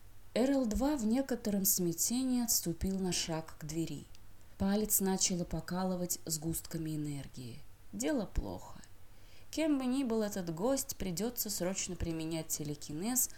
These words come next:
а потом уже разбираться. Силуэт, вопреки ожиданию, не бросился на него с мечом, ограничился парой сильных, жёстких ударов по воздуху над своей головой, как бы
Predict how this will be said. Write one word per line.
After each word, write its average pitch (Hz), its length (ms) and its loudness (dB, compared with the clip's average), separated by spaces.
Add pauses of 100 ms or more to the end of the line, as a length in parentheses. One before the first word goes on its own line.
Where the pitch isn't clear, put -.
(200)
а 208 100 -4
потом 226 400 2
уже 160 180 -2
разбираться. - 760 -2 (720)
Силуэт, 214 600 6
вопреки 233 480 2
ожиданию, 247 640 2
не 254 140 2
бросился 185 580 2
на 151 100 -2
него 151 280 -2
с 151 160 -2
мечом, 247 480 0 (260)
ограничился 175 840 2
парой 170 300 0
сильных, 196 640 4
жёстких 170 520 0
ударов 165 500 0
по 147 140 -4
воздуху 190 560 -2
над 170 160 0
своей 165 380 6
головой, 170 580 2 (420)
как 190 140 2
бы 190 180 2